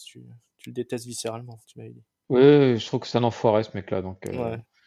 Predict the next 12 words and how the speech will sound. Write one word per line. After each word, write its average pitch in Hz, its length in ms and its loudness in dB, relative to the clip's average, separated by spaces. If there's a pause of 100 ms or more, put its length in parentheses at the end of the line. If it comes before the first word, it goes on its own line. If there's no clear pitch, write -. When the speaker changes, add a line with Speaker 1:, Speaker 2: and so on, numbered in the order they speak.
(360)
Speaker 1:
c'est - 160 -10
Speaker 2:
enfin, 107 120 -8
Speaker 1:
vrai. 92 300 -10
Speaker 2:
je, 95 80 -14
je 101 60 -12
ne 101 40 -14
peux 110 120 -6
pas 117 100 2
supporter 120 400 -4
cette 117 160 -4
décision, 113 680 -2
euh, 101 200 0